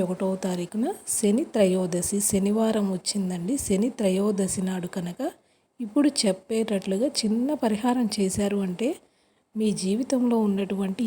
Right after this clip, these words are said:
ఏలినాటి శని కానీ, శని దోషం వల్ల వచ్చే ఇబ్బందులు కానీ మొత్తం తొలగిపోతాయండి. అంత శక్తివంతమైనటువంటి ఈ శని త్రయోదశిన మీరు చేయవలసింది ఒక చిన్న పరిహారం. పరిహారం అనే దానికన్నా కూడా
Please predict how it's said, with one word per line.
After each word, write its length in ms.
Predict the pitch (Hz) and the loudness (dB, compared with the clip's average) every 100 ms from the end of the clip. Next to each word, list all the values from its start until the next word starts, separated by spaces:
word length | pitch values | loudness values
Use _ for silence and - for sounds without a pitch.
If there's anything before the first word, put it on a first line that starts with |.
| 196 | 2
ఏలినాటి 640 | 196 233 269 262 247 214 226 | 2 4 4 6 4 2 0
శని 340 | - 202 208 | 2 4 4
కానీ, 380 | 208 208 208 240 | 2 2 2 2
శని 300 | - 202 214 | 2 2 4
దోషం 400 | 214 220 208 220 | 4 2 2 0
వల్ల 240 | 214 196 202 | 2 2 0
వచ్చే 360 | 190 190 - 196 | -2 -4 -2 -2
ఇబ్బందులు 600 | 175 170 226 240 233 226 | -2 0 4 4 4 2
కానీ 360 | 214 196 208 339 - - _ _ _ - | 2 2 0 -2 -8 -20 _ _ _ -8
మొత్తం 480 | 202 208 - - 269 311 | -2 -2 -4 -2 0 2
తొలగిపోతాయండి. 1000 | 226 190 202 196 180 185 180 175 180 262 | 2 4 2 0 -2 -4 -4 -4 -2 0
అంత 520 | 202 196 240 277 285 | 0 2 0 -2 -2
శక్తివంతమైనటువంటి 1300 | 262 226 190 220 208 190 190 185 185 180 190 185 214 | 0 -2 -2 -2 0 0 -2 -2 -4 -2 -2 -2 -2
ఈ 160 | 220 226 | 2 2
శని 300 | 262 226 208 | 4 4 2
త్రయోదశిన 800 | 233 - 202 220 196 196 - 202 294 | 2 0 4 4 2 0 0 -2 0
మీరు 340 | 277 208 240 208 | 2 4 2 0
చేయవలసింది 800 | - 202 226 220 208 208 190 262 | 0 2 2 2 -2 -2 -2 0
ఒక 200 | 254 214 | 0 0
చిన్న 520 | 220 226 226 262 302 320 | -4 -2 -2 -2 -2 -2
పరిహారం. 520 | 240 202 202 196 196 - | 0 0 0 -2 -4 -8
పరిహారం 640 | 214 214 240 269 254 262 254 | -4 -2 -2 0 2 2 2
అనే 180 | 202 214 | 2 2
దానికన్నా 580 | 208 208 202 208 196 202 | 2 0 0 0 -2 -4
కూడా 340 | 190 196 208 | -2 0 0